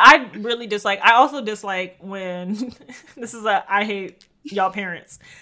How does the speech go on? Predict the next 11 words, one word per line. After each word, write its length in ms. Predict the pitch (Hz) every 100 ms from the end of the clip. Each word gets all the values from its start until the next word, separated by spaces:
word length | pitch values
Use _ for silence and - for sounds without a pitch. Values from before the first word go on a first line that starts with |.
| - _ _ _
I 120 | 202 269
was 120 | 302
walking 800 | 214 208 240 320 254 233 226 -
and 500 | 202 208 196 190 -
this 240 | 190 220 220
guy 320 | 202 214 233
was 240 | 214 208
with 160 | 196 196
his, 240 | 202 185
like, 240 | 165 165 - _
kid, 380 | - 202 180 180